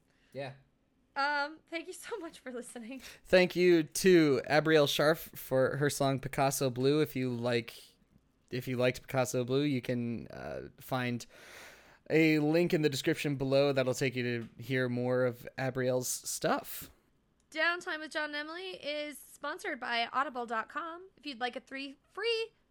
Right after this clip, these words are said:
Speaker 2: thirty-day trial
Speaker 1: That's the second
Speaker 2: to
Speaker 1: time you did that. You did
Speaker 2: I
Speaker 1: that
Speaker 2: know.
Speaker 1: last episode, too.
Speaker 2: Can't say free. I can't say the word free. If you would like,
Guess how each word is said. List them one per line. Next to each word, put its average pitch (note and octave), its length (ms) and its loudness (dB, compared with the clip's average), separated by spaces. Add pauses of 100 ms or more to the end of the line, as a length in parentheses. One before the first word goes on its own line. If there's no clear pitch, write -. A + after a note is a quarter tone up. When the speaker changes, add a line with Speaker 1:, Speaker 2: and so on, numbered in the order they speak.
Speaker 2:
thirty-day F4 440 -4
trial A3+ 280 -2
Speaker 1:
That's G#3+ 140 6
the A#3+ 80 2
second A#3+ 340 6
Speaker 2:
to A3+ 80 4
Speaker 1:
time A#3+ 140 6
you A#3+ 60 4
did A3 220 2
that. E3+ 380 6 (200)
You F3+ 120 2
did G#3+ 180 4
Speaker 2:
I A3+ 60 8
Speaker 1:
that G#3 60 10
Speaker 2:
know. F#3+ 80 8
Speaker 1:
last A3+ 280 8
episode, D3+ 460 2
too. F3+ 180 2
Speaker 2:
Can't A#2+ 160 0
say F4 140 -2
free. G4 420 2
I B3 120 4
can't D4+ 200 -8
say E4+ 80 -14
the E4 80 -12
word E4 180 -12
free. F4+ 340 -12 (280)
If - 60 -20
you G4 160 -2
would A#3+ 180 -6
like, D4 640 0